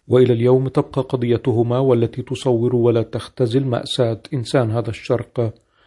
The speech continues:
تبقى ندبة الباطل في جبين الحق المذبوح على عتبات الباطل. نستذكر اليوم هذين الأخوين والأبوين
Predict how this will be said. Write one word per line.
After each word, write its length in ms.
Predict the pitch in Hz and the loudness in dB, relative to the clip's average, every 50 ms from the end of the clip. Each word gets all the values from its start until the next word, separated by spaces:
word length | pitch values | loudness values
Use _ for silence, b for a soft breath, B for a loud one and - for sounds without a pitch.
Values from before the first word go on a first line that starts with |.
| _ _ _ | _ _ _
تبقى 360 | - 143 - - - 143 131 | -2 -2 -2 0 0 2 2
ندبة 300 | 131 139 135 131 143 131 - | 2 2 0 0 0 0 2
الباطل 520 | 139 120 110 117 123 120 120 - 135 117 110 | -2 -2 0 2 2 2 2 0 -2 -4 -4
في 140 | - - 127 | -6 -8 -2
جبين 360 | 110 127 120 117 127 123 117 | 0 0 2 2 0 -2 -2
الحق 400 | 110 - - 147 - - _ 151 | -6 -2 -4 -4 -4 -4 _ -4
المذبوح 680 | 135 123 123 117 101 107 123 131 117 107 - - - | -2 -2 -2 -2 -4 -2 0 0 0 0 -2 -4 -4
على 160 | 120 120 117 113 | -2 0 0 0
عتبات 480 | 107 110 110 - 110 113 110 107 - | 0 -2 -4 -2 -2 -2 -4 -2 -4
الباطل. 540 | 113 104 110 110 101 101 - - - - 92 - _ _ _ _ _ _ _ _ _ _ _ _ _ _ _ _ 139 | -6 -4 -4 -6 -6 -6 -8 -8 -8 -8 -10 -14 _ _ _ _ _ _ _ _ _ _ _ _ _ _ _ _ -6
نستذكر 500 | 123 - - 151 - - - 170 143 135 | -6 0 0 0 0 0 -4 -2 0 2
اليوم 300 | 127 131 139 143 143 123 | 4 4 4 2 2 0
هذين 360 | 113 120 107 117 120 117 117 | -2 0 0 0 0 0 -2
الأخوين 540 | 123 123 117 - - 127 117 117 113 110 113 | -4 -6 -8 -4 -2 0 0 0 0 0 -2
والأبوين 760 | 113 110 - - 120 117 113 110 113 113 113 113 110 113 | -4 -4 -4 -2 -2 -2 0 2 2 0 0 -2 -2 -4